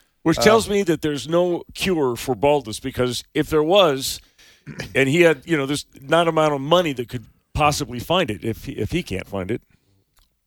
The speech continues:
Speaker 2: I'm bald on top. Somebody asked me the other day, "Don't, have you ever thought about hair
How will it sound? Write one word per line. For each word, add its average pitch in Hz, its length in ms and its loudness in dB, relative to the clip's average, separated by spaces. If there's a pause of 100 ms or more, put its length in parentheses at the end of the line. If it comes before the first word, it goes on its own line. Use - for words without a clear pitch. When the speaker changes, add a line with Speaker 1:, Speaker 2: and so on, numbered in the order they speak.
(340)
Speaker 2:
I'm 175 160 -2
bald 139 320 4
on 113 180 -4
top. 180 400 -4
Somebody 160 280 -6
asked 151 200 -4
me 156 100 -12
the 156 140 -4
other 127 160 -6
day, 143 360 -2 (340)
"Don't, 127 240 -12 (260)
have 120 180 -10
you 131 60 -10
ever 131 80 -8
thought 127 240 -8
about 107 220 -8
hair 135 320 -6